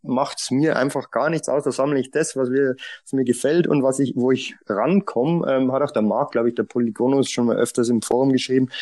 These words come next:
Bei diesen Sachen, ähm, ist halt schwierig, wenn man wirklich ein Komplettsammler ist, weil dann ist es natürlich wahnsinnig stressig, aber so wenn, wenn man das nicht haben muss, ist es einfach, macht's einfach wahnsinnig viel Spaß.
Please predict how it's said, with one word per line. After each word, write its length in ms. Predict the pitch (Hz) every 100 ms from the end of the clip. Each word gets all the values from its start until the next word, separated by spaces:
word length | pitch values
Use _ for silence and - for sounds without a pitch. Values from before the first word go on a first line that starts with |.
| - - - - - _ _
Bei 120 | 117
diesen 260 | 117 156 160
Sachen, 460 | 131 147 160 151 131
ähm, 280 | 131 139 143
ist 160 | -
halt 120 | 139
schwierig, 380 | - 131 170 170
wenn 80 | 147
man 80 | 139
wirklich 260 | 139 131 _ - -
ein 240 | 135 135
Komplettsammler 920 | - 139 - 131 139 - 113 110 101
ist, 200 | 98 -
weil 360 | 113 113 110 - - _ _ _ _
dann 160 | 117 160
ist 100 | 139
es 40 |
natürlich 400 | 143 131 143 101
wahnsinnig 400 | 104 147 160 139
stressig, 540 | - - 123 - 156 127
aber 160 | 120
so 500 | - 117 156 147 - _ _ _ _ _ - - _ - - 120
wenn, 180 | 127
wenn 100 | 123 127
man 80 |
das 160 | 117 117
nicht 380 | 147 196 - -
haben 280 | 120 139 143
muss, 140 | 151
ist 120 | 139 127
es 140 | 113
einfach, 460 | - 123 135 127 117
macht's 260 | 117 - -
einfach 220 | 127 123
wahnsinnig 340 | 110 131 135
viel 120 | - 117
Spaß. 540 | - 113 - -